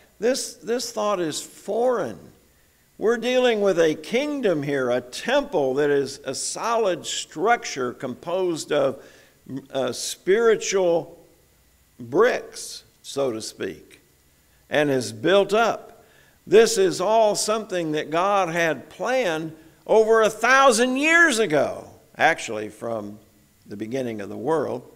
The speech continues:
But we noted particularly David about a thousand years before Christ and Daniel some five hundred and some years before Christ.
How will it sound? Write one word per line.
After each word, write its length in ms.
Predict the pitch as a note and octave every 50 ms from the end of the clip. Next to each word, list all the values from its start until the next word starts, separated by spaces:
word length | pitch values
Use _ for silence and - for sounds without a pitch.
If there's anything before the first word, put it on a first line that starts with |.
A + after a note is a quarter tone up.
| _ _ _ _ _ _ _ _ _ _ -
But 220 | A#2+ C3 C3+ B2
we 140 | C#3 D3+ D3+
noted 480 | D3+ D3 D3 D3+ D3 C#3+ C3 A#2+ - -
particularly 800 | - B2 - - G#3 A#3+ A#3+ - F3 D3 C3+ B2+ A#2+ A#2 A#2+ A#2
David 480 | A2+ G#2+ C#3+ E3+ G#3 G3+ D3 B2+ C#3 C#3+
about 280 | D3 A#2+ B2+ B2+ B2 B2
a 80 | A#2+
thousand 520 | A2+ - C#3+ E3 F#3 G#3 F#3 C#3+ C#3 C3 B2+
years 280 | B2 B2 A#2+ A2+ G#2+
before 400 | A#2 A2+ G#2+ A2 - A#2+ A#2+ A2
Christ 500 | G2+ - C3 A#2 A#2+ A#2+ C#3 D3 - - C3+
and 140 | A#2+ A2+
Daniel 520 | A2 C3 D3+ G#3 G#3+ F3 C#3 B2+ B2 C#3+ D3
some 280 | - - C3+ C3 B2
five 320 | - C3+ B2+ C3 B2 A2 B2
hundred 300 | - G#3+ G3+ F#3 D3 B2
and 120 | A#2 A2+ G#2
some 300 | - - A#2+ A2+ G#2+ A2
years 340 | A2+ A2 G#2+ A2 G#2+ -
before 400 | - G#2+ G#2 - - - G2+ G2
Christ. 560 | F#2 - G2+ G2 G2 F#2 F#2 A#2+ B2 - -